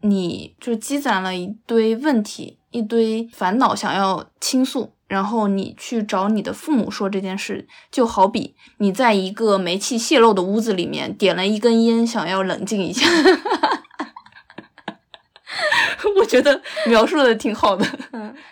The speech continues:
Speaker 2: 这是我们从这部剧当中看到的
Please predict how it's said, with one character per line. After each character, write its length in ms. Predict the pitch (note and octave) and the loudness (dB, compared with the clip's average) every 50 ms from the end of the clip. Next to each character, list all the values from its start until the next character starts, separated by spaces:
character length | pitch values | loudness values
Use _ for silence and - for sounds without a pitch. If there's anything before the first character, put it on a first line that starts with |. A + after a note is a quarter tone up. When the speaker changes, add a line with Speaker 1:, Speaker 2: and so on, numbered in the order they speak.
| _ _ _ _ _ _ _ _ _ _ _ _ | _ _ _ _ _ _ _ _ _ _ _ _
Speaker 2:
这 160 | - D#4 D4+ | -2 0 2
是 60 | D4+ D#4 | 4 2
我 100 | C4 G3 | 2 0
们 160 | - E3 G3+ | -2 -4 -4
从 160 | G#3 G#3+ G#3+ | -2 -2 -2
这 140 | A#3 C4+ C4 | 0 -2 -2
部 160 | A#3 A#3+ A#3+ | -2 -4 -4
剧 240 | A#3 - - B3+ G3+ | -6 -4 -2 -4 -2
当 260 | G3+ F#3 F#3 F#3+ F#3+ | 0 -2 -2 -2 -2
中 220 | F#3 F#3+ F#3 G3 | -4 -4 -4 -6
看 360 | G#3 - - D4 C4+ B3 G#3 F#3+ | -6 -6 -4 -4 -2 -2 -2 -2
到 200 | F#3 A#1 - - | -4 -4 -6 -8
的 160 | - - | -10 -14